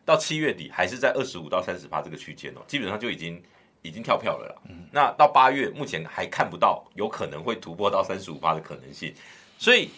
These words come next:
Speaker 1: 对民众来讲，你们有没有策略让柯文哲可以至少现在是一个趋势开始往下被打，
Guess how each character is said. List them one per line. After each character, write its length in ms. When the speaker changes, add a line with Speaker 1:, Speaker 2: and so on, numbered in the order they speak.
Speaker 1:
对 120
民 140
众 140
来 160
讲， 240
你 100
们 220
有 160
没 160
有 180
策 240
略 340
让 280
柯 200
文 160
哲 160
可 140
以 160
至 100
少 260
现 180
在 120
是 140
一 100
个 140
趋 180
势 160
开 160
始 80
往 160
下 260
被 120
打， 200